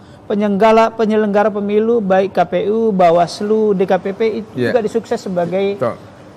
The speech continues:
Speaker 1: wali kota. Seberapa siap kota Garon-, Gorontalo menjelang pemilu
Speaker 2: Ya. Ba-
Speaker 1: nasional?
Speaker 2: Baik, terima kasih, Pak Domu. Eh, agenda nasional yang sangat strategis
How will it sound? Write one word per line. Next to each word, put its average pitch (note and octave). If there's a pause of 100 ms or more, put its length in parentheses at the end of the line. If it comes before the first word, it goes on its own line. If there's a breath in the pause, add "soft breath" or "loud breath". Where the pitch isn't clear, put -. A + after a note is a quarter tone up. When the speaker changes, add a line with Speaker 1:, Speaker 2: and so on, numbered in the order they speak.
(160)
Speaker 1:
wali G#3+
kota. F3+
Seberapa A#3+
siap B3+ (560)
kota A3
Garon-, F#3 (160)
Gorontalo F3+
menjelang F3
pemilu F#3
Speaker 2:
Ya. A#2 (720)
Ba- A2 (160)
Speaker 1:
nasional? F#3 (480 loud breath)
Speaker 2:
Baik, D#3
terima D3
kasih, C#3
Pak B2+
Domu. C#3 (880)
Eh, C3
agenda C#3+
nasional B2+ (320)
yang A#2
sangat B2+
strategis B2+